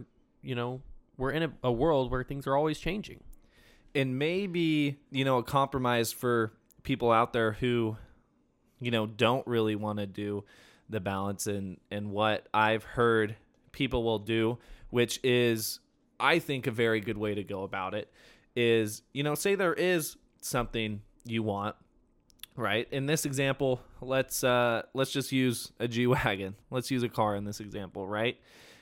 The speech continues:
Speaker 2: Now, you're out constantly looking for new cheese. Let's use this example. In order for me to reward myself with that, I'm gonna go out and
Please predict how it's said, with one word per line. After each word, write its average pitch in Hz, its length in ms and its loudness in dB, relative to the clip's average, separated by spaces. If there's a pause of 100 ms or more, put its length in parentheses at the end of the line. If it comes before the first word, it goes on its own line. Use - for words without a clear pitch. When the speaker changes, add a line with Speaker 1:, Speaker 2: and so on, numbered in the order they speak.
(100)
Speaker 2:
Now, 123 520 2 (1800)
you're 127 180 0
out 151 220 4
constantly 151 800 -2 (140)
looking 139 300 -2
for 139 160 -4
new 131 180 -2
cheese. 120 540 -2 (200)
Let's 127 220 -2
use 135 160 -2
this 127 180 -4
example. 110 600 -4 (480)
In 139 180 2
order 214 320 2
for 185 180 -4
me 180 140 0
to 170 80 2
reward 143 540 0
myself 117 720 0 (220)
with 117 220 -6
that, 107 360 0 (320)
I'm 139 160 2
gonna 165 140 -2
go 139 260 4
out 123 360 6 (380)
and 113 720 2